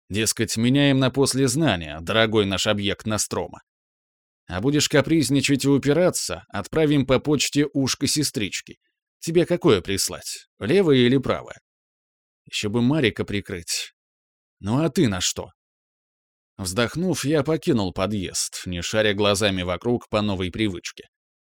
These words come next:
Телохранов прикреплённых мне всё равно не засечь.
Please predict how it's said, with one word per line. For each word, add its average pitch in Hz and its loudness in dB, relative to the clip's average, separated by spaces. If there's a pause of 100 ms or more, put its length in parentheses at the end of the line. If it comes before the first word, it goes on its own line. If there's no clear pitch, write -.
(340)
Телохранов 160 0
прикреплённых 156 0
мне 135 2
всё 135 0
равно 139 4
не 104 2
засечь. - -4